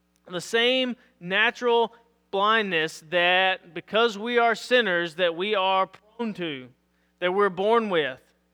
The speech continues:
That's our natural state. And they call the man in and they question him.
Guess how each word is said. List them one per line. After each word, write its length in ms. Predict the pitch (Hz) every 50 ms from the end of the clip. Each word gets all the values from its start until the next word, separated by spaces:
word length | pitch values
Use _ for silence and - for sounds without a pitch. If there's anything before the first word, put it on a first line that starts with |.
| _ _
That's 200 | - 165 - -
our 120 | 196 214 208
natural 520 | 180 175 175 196 202 - - 208 180 156
state. 480 | - - - 196 196 190 165 139 - _ _ _ _ _ _ _ _ _ _ _ _ _ _ _ _ _ -
And 80 | 202 220
they 60 | 226
call 460 | 214 - - 262 285 311 311 311 302
the 100 | 269 285
man 320 | 285 277 277 277 277 277 269
in 580 | 202 226 294 302 262 226 190 175 175 226 262 - _ _ _ -
and 180 | 220 233 247
they 120 | 262 262 262
question 640 | 262 - - - 285 311 311 - - - 254 220
him. 400 | 208 190 170 151 139 127 123 123